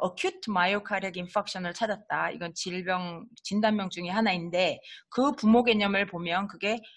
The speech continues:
부모 개념이 이거 하나만 있진 않아요. 어, 폴리 하이어라키니까 이거 하나만 있지 않은데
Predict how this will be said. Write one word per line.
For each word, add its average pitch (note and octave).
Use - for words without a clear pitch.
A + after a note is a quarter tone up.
부모 C#4
개념이 B3+
이거 G3
하나만 C#4+
있진 G3+
않아요. F3
어, E3+
폴리 C#4+
하이어라키니까 F#3
이거 G3+
하나만 C4
있지 F#3+
않은데 G3